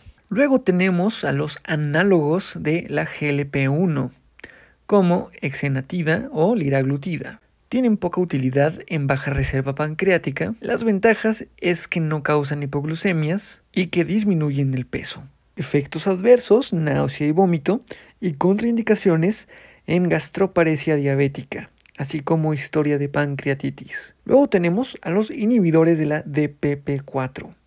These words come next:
como la sitagliptina o la linagliptina. Estas pueden combinarse con metformina e insulina. Las ventajas es que no causan hipoglucemia,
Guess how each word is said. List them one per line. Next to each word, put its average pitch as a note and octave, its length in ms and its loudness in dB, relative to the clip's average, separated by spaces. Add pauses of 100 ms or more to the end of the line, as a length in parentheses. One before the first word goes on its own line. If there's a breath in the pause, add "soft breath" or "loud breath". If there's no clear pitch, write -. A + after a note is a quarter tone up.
(160)
como B3+ 260 4
la D#3+ 220 4
sitagliptina D3+ 1120 -2
o D#3 160 0
la D3+ 320 -2 (140)
linagliptina. D3+ 1080 0 (160)
Estas G#3+ 400 0
pueden F3 300 4
combinarse E3+ 640 2
con D3+ 180 -2
metformina F3 720 0 (140)
e G3+ 140 0
insulina. F3 760 -2 (680 loud breath)
Las A#3+ 200 2
ventajas A#3+ 460 0
es G#3 140 2
que D#3+ 120 -4
no C#3+ 200 -2
causan D3 360 0
hipoglucemia, E3+ 800 0